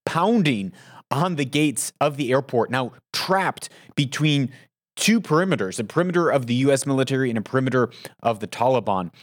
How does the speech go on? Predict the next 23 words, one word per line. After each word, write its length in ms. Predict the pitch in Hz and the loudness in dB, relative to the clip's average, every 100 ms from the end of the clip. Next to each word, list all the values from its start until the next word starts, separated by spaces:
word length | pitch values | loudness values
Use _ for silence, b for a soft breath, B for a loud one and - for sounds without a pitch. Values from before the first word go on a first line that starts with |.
| B 110 | B -4
outside, 680 | 117 - - 135 123 92 - _ _ _ _ | -4 -2 -2 0 -2 -6 -18 _ _ _ _
you 120 | 95 | -6
know, 160 | 101 92 | -4 -2
a, 160 | 104 - - | -6 -6 -10
a 60 | |
far, 340 | - 120 117 110 | -4 0 0 0
a, 100 | 107 - | -4 -4
a 120 | - | -2
little 240 | 113 143 131 | 2 2 0
distance 560 | 117 131 - 113 95 - | -2 -6 -2 -2 -4 -2
outside 580 | 123 - - 117 123 | -2 -2 -4 -2 -2
of 60 | 117 | -4
the 140 | 101 | -2
airport, 400 | 110 - 117 113 B B B | -2 2 0 0 B B B
of 120 | 113 | -4
people 440 | 151 139 139 117 - _ | -2 0 0 -2 -8 _
trying 420 | - 139 151 165 | -2 0 0 -2
to 280 | 143 143 139 | -4 -4 -2
get 180 | 131 123 | -2 0
in 100 | 127 | 0
the 120 | 117 | 2
airport, 360 | 160 - 117 110 | 0 2 0 2
but 220 | 120 | -2